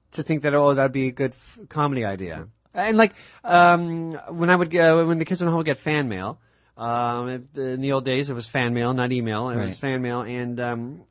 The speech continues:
Speaker 1: like, Bruce's fan mail would be, uh, "Bruce, uh, you're a dark poet. Uh, touch me and take me, and I'll be your dark gothic princess." And, and Dave's, uh, fan mail was, uh, "Dave, you're so cute. Could I marry you?" And my fan mail was,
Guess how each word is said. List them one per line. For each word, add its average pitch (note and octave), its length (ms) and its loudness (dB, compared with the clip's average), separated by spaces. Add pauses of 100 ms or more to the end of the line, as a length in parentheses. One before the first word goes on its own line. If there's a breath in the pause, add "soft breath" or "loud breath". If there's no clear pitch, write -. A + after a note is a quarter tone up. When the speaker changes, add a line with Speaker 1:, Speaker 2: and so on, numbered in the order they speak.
(160)
Speaker 1:
like, C#3 220 -6
Bruce's E3+ 320 -2
fan D3 200 -4
mail C#3 140 -4
would C3 100 -6
be, C3+ 200 -2
uh, B2+ 120 -2 (1300 soft breath)
"Bruce, B2 360 -6
uh, A#2+ 120 2
you're A#2+ 280 0
a A2+ 80 -2
dark A#2 280 -2
poet. A#2 320 -2
Uh, A2 340 -2 (600)
touch - 280 -4
me A#2+ 180 -2
and A2+ 100 -6
take C#3 260 -4
me, C#3 120 2
and B2 100 2
I'll B2+ 80 2
be C3 100 -2
your B2 220 2 (220)
dark C#3 280 4
gothic C3 380 2
princess." B2+ 440 -2
And, A#2+ 160 -8 (220 soft breath)
and C#3 120 -4
Dave's, D#3+ 380 6
uh, C#3+ 240 8
fan C#3 280 2
mail C#3 220 4
was, C3 300 2
uh, B2+ 160 4 (340 soft breath)
"Dave, E3+ 160 -2
you're E3+ 80 -4
so F3+ 180 -6
cute. E3+ 280 -4
Could D#3+ 100 -2
I D#3+ 80 0
marry D#3 340 0
you?" E3+ 140 -2
And C#3 160 -2
my E3+ 140 8
fan C#3+ 180 0
mail C#3 140 2
was, C3 160 -4